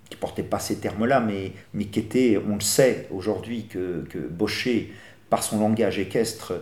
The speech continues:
était une sorte d'ostéopathe à cheval. Et donc Baucher, euh, va être un, un, un personnage mal compris, non seulement à son époque, mais surtout encore aujourd'hui, et notamment au cadre noir.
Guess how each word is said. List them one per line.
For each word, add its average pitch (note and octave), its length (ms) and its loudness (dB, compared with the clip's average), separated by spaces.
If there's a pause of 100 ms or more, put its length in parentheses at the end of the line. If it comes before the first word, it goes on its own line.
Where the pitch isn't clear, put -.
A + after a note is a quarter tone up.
(440)
était A#2+ 220 0
une A2+ 100 2
sorte - 340 4
d'ostéopathe B2 1040 4
à F2 60 -6
cheval. B2 380 0 (200)
Et - 40 2
donc E3 140 8
Baucher, E3+ 480 2 (480)
euh, A#2 460 12
va C3 200 8
être C#3 120 2
un, A2+ 220 4
un, G#2 560 -2
un - 40 -4
personnage A#2+ 680 4
mal A#2 360 6
compris, A2 600 -2 (340)
non A#2+ 160 6
seulement C3 340 6
à G#2+ 60 4
son G2+ 200 0
époque, - 540 2 (220)
mais D3 460 4 (280)
surtout - 540 2
encore A#2 320 4
aujourd'hui, G#2 520 0
et G2+ 60 2
notamment A2 420 2
au G#2+ 60 2
cadre - 320 0
noir. - 360 -4